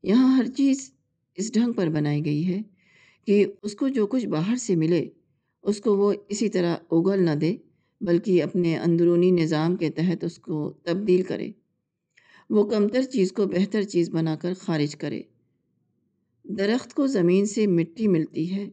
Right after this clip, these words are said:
مگر اس کو وہ پتی اور پھول اور پھل میں تبدیل کر کے باہر لاتا ہے۔ اس کو بیرونی فضا سے کاربن ڈائی آکسائیڈ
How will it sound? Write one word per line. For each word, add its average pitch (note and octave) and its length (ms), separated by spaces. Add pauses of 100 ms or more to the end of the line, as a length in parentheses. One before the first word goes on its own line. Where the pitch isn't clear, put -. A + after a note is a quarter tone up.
(120)
مگر E3 260
اس E3+ 160
کو F#3 180
وہ F3+ 120
پتی F3+ 440
اور F3+ 120
پھول G#3+ 320
اور - 100
پھل G#3+ 280
میں E3+ 120
تبدیل G3 420
کر E3 200
کے D#3+ 200 (400)
باہر F3 380
لاتا D3+ 500
ہے۔ F#3+ 60 (800)
اس G#3 140
کو A3 160
بیرونی G#3 480
فضا F3 340
سے G#3 180
کاربن F3 480
ڈائی D#3+ 220
آکسائیڈ E3+ 520